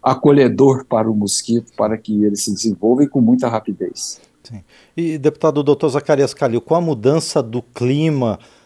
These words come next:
Speaker 2: nesses próximos meses, a gente ainda pode esperar pelo pior, deputado?
Speaker 1: Olha, se a gente não tomar essas condutas preventivas, é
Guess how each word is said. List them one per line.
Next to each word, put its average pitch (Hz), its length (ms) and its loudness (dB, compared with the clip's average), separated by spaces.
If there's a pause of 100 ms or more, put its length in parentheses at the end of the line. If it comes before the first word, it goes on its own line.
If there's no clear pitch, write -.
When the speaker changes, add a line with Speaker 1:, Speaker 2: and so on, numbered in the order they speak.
(100)
Speaker 2:
nesses 120 360 -4
próximos 131 600 0
meses, 113 580 -2 (360)
a 123 100 0
gente 135 300 -4
ainda 139 180 0
pode 139 320 0
esperar 117 400 0
pelo 160 320 -2
pior, 120 440 0
deputado? 92 540 -10 (2000)
Speaker 1:
Olha, 170 220 4
se 165 100 2
a 196 60 8
gente 208 280 4
não 214 140 6
tomar 175 420 4
essas 127 380 2
condutas 123 720 2
preventivas, 120 920 -2
é 147 140 -2